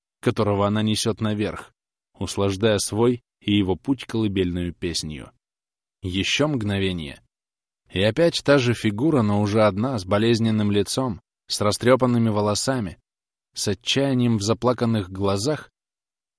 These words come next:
Тихо и нерешительно взбирается она на крутую лестницу,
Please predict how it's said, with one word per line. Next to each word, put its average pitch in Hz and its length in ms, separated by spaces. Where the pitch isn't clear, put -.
Тихо 139 300
и 120 80
нерешительно 110 800
взбирается 104 680
она 110 140
на 101 120
крутую 95 400
лестницу, 120 600